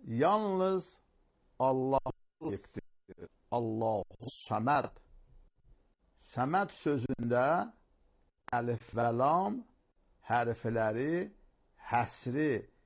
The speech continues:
yəni məxsusluq verir. Dörd. Yaradılış aləmi bütün məsələlərdə o möhtacdır. Allahu Səməd.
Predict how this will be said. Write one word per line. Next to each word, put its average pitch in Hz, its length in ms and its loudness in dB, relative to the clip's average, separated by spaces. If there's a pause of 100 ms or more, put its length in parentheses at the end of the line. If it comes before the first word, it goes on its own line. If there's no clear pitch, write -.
(120)
yəni 127 440 0
məxsusluq - 1300 -8
verir. 87 300 -6 (1600)
Dörd. 135 520 0 (420)
Yaradılış 170 1120 2 (480)
aləmi 135 960 0
bütün 160 480 2 (200)
məsələlərdə 120 1120 0 (720)
o 165 200 2
möhtacdır. 95 840 -4 (640)
Allahu 113 840 -4
Səməd. 156 600 -4